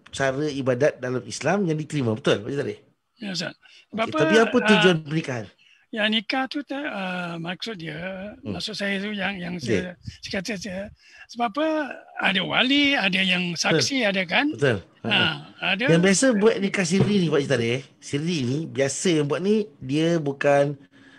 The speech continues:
Speaker 1: anak dara lah, dia kira balu, janda, ha, ha,
Speaker 2: Hmm.
Speaker 1: boleh Iskandar. Ha,
Speaker 2: Hmm.
Speaker 1: jom pergi Bogor. Apa jauh-jauh Bogor, Singapura pun ada. <laughs> Kalau dia tak pergi,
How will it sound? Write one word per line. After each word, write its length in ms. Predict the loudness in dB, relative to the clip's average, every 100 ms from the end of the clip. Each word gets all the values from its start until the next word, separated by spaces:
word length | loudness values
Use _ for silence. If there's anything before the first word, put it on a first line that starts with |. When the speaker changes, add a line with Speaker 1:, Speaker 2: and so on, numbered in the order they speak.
| -10
Speaker 1:
anak 240 | -2 0 4
dara 220 | 2 2 0
lah, 140 | 0
dia 140 | 0 -2
kira 240 | -2 0
balu, 680 | 0 0 0 0 -2 -4 -8 _ _ _ _ _ _
janda, 420 | -4 0 4 4 2 0 -4 -6
ha, 80 | -6
ha, 120 | -2
Speaker 2:
Hmm. 80 | 0
Speaker 1:
boleh 240 | 4 6 4
Iskandar. 500 | 4 4 4 4 0
Ha, 260 | -6 -6 -4
Speaker 2:
Hmm. 240 | -6 -6
Speaker 1:
jom 220 | -2 -2
pergi 280 | -2 -6 -4
Bogor. 440 | 0 0 4 4 2
Apa 300 | -2 0 4
jauh-jauh 400 | 4 6 4 4
Bogor, 480 | 4 2 2 2 0 _ _
Singapura 480 | -6 0 0 0 2
pun 100 | 2
ada. 240 | 2 0 -2 -4 -12 -20 _ -20 -20 -16
<laughs> 800 | -12 -4 -2 -2 -2 -4 0 0
Kalau 220 | 4 4
dia 340 | 2 -4 0 2
tak 140 | 2
pergi, 180 | 0 -2